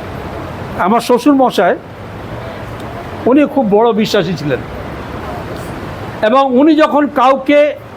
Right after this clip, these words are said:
উনি সমস্ত যত জানাশোনা মিশনারি ছিল, উনি সব যত মাইনে পেতেন, উনি একজন বড় অফিসার ছিলেন রেলওয়ে,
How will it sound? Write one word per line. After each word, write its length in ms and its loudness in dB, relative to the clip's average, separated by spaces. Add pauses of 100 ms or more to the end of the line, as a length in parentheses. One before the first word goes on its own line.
(140)
উনি 240 6
সমস্ত 640 4 (400)
যত 340 6
জানাশোনা 560 4
মিশনারি 500 4
ছিল, 140 0 (600)
উনি 220 6
সব 360 2
যত 260 2
মাইনে 500 4
পেতেন, 320 4
উনি 180 6
একজন 280 4
বড় 180 4
অফিসার 380 2
ছিলেন 220 2 (280)
রেলওয়ে, 460 4